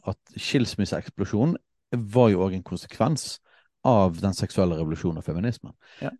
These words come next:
Speaker 1: Eh, så, så sånn sett så er det helt klart en del av den samme bølgen.
Speaker 2: Mm.
Speaker 1: Så da er jo bare spørsmålet teologisk, eh, finnes det argumenter for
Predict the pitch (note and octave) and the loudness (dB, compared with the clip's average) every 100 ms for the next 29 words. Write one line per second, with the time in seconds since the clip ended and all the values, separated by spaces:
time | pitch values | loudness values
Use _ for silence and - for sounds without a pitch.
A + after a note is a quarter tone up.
0 | F#2+ F#2+ F2+ F2 E2 D2+ C#2+ - - - | 0 2 2 0 -2 -4 -6 -8 -6 -4
1 | - - G#2+ - A2+ - - G2+ F2 - | -4 -4 -2 0 0 0 -2 -2 -4 -4
2 | A2+ - - - - G2+ G2+ C#3 G#2+ F2+ | -6 -4 2 2 4 0 4 6 6 6
3 | D2 F2 F#2 F2+ - F#2+ F#2+ G2+ E2 - | 0 -2 -4 -4 -2 0 2 2 0 -6
4 | _ _ _ _ _ - F#2 F2+ F#2+ - | _ _ _ _ _ 0 2 2 -2 -8
5 | _ _ _ _ - A#2 - C3+ C3 B2+ | _ _ _ _ -8 -8 0 6 8 8
6 | A#2+ - B2 - F#2+ F#2 F2+ A2 G2+ F#2+ | 6 4 2 2 -2 -2 0 2 4 2
7 | D#2 D#2 - - _ _ _ F2+ E2+ - | 0 -8 -14 -20 _ _ _ -4 -4 -6
8 | - G#2+ F#2 F#2+ - - F2+ F2 F2 E2+ | -6 -2 0 -2 -4 -4 -2 -2 -2 -4
9 | - D2+ - E2 D#2 | -6 -8 -2 -2 -4